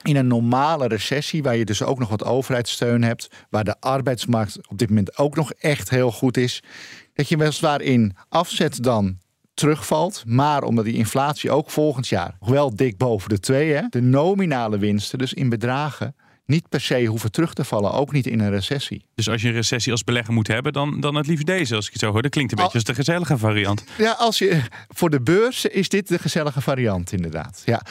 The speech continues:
Speaker 1: Nou zeg ik dat voor aandelenbeleggers en voor obligatiebeleggers. Ehm, die hebben natuurlijk het, het slechtste jaar ooit in de geschiedenis gehad, hè, als je op wereldschaal in, kijkt. Ik denk,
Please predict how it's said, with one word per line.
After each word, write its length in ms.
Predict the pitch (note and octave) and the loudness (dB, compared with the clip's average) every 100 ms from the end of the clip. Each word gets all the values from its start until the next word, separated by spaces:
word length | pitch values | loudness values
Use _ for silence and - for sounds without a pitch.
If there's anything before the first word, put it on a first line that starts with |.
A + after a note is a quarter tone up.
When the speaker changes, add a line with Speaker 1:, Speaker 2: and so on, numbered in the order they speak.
| - - | -10 0
Speaker 1:
Nou 340 | D3 E3 - - - - | 0 0 -4 -20 -20 -4
zeg 200 | - D#3+ | -2 0
ik 80 | D#3 | -2
dat 120 | D3+ | -2
voor 120 | - | -4
aandelenbeleggers 800 | - F3 F3 C3+ A2+ G#2+ G#2+ B2+ | 0 0 2 2 2 0 -2 -2
en 80 | C#3 | -2
voor 140 | C#3+ | 0
obligatiebeleggers. 1160 | C#3 C3 B2 D3 E3 E3+ C3+ C#3 C3 C#3+ - - - - - _ - | 2 0 0 0 -2 -2 0 0 0 -4 -6 -12 -20 -20 -20 _ 0
Ehm, 280 | A#2 A2 | 2 4
die 260 | A2+ G2+ C3 | 2 2 2
hebben 180 | C3 B2+ | 2 2
natuurlijk 360 | C#3 C3+ - | 0 0 -4
het, 120 | - - | -8 -10
het 120 | - | -6
slechtste 400 | - D#3 - - | 0 0 0 0
jaar 140 | A#2+ - _ | 0 -2 _
ooit 380 | D3 D3 C#3 - | 2 2 0 0
in 140 | B2 | 2
de 80 | G#2+ | 2
geschiedenis 520 | - - A2 F#2 F#2 | 0 0 0 0 -2
gehad, 220 | - G2 | -4 -4
hè, 100 | A#2 | -2
als 120 | B2 - | -2 -2
je 60 | |
op 140 | A2 F2+ | -2 0
wereldschaal 580 | A#2 G#2 G2+ - F#2+ | 0 0 -4 -4 -2
in, 420 | F#2 G2 - - - | -2 -4 -6 -8 -4
kijkt. 300 | G#2+ F2 - | -2 -2 -4
Ik 120 | G2 | 0
denk, 200 | A2+ | 0